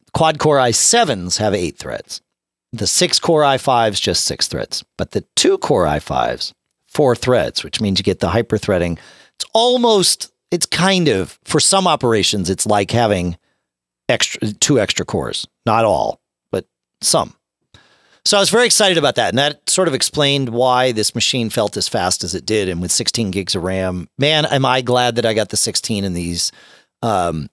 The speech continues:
even just kinda messing around on it yesterday, I did some of our show prep with it, John, and, um, already I was in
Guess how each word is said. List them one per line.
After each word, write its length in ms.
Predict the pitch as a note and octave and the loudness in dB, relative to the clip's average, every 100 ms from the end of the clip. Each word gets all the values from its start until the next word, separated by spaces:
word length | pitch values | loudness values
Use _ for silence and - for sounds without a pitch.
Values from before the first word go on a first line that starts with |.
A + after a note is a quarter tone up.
| - | -2
even 300 | D#3+ E3 D3 | 0 2 2
just 180 | C#3+ - | 0 0
kinda 180 | D3+ | 0
messing 300 | B2+ B2+ - | 0 0 0
around 280 | A#2 G#2+ G#2+ | 0 2 2
on 100 | G#2 | 0
it 60 | E2+ | 0
yesterday, 380 | G#2 - A2+ G2+ | -2 0 0 0
I 60 | |
did 180 | G2 F#2+ | 0 -2
some 180 | A2+ G#2 | -2 0
of 100 | F#2+ | -2
our 80 | E2+ | -2
show 260 | - G#2 | 0 -2
prep 320 | - A2+ F#2+ | 0 -2 -2
with 120 | G#2 G#2+ | -2 -2
it, 160 | G2+ | -2
John, 380 | - G#2 G2 G2 - - _ _ - | -2 0 0 -4 -10 -20 _ _ -2
and, 360 | A#2 F#2+ E2+ E2+ | 0 2 2 2
um, 500 | F2 D#2 D#2 C#2+ - - | 2 2 0 -4 -10 -2
already 480 | D3 C3+ B2+ C3 B2 | 0 2 2 2 2
I 120 | G2+ | 2
was 340 | G#2 G#2 - - | 2 0 0 0
in 240 | C3 G#2+ | 0 0